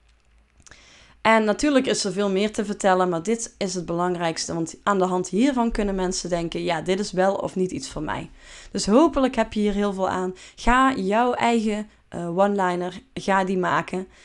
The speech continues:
En zet hem naar mij op de mail als je wil, miriam at onlightning punt N L. Of, eh, post, stuur hem via de D M op Instagram of via, eh, Messenger op Facebook.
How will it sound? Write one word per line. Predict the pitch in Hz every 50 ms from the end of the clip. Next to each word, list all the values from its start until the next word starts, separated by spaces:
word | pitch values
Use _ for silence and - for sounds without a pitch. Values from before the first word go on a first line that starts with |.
| - - _ _ _ _ _ - - -
En | 262 262
zet | 262 285 269
hem | 277 262
naar | 262 254 254 247
mij | 240 233 233 226
op | 226 220
de | - 214
mail | 226 262 277 262 240
als | 208 175 - -
je | 175
wil, | 160 165 156 156
miriam | 160 175 208 226 214 220 208 202 202
at | - 185 -
onlightning | - 185 185 175 175 175 170 170 180 175
punt | - 170 170 165 160
N | 160 165
L. | 165 180 185 - - - - - - -
Of, | - 208 214 208 - - -
eh, | - 180 180 -
post, | - 190 180 170 - - - -
stuur | 185 - - - 202 185 175
hem | 180 175 180
via | 180 196 190 190 185 185 185
de | 180 196 185 180
D | 185
M | 202 208 - 247 269 262
op | 262 262
Instagram | - 247 240 - - 233 202 208 214 208 208 208 208 -
of | - 170 -
via, | - - - 185 180 180 180 180 180 175 - -
eh, | 180 185
Messenger | 190 220 254 262 - 262 240 220 233 226 226 214 -
op | - 175 165 -
Facebook. | - 254 254 254 226 208 214 233 233 226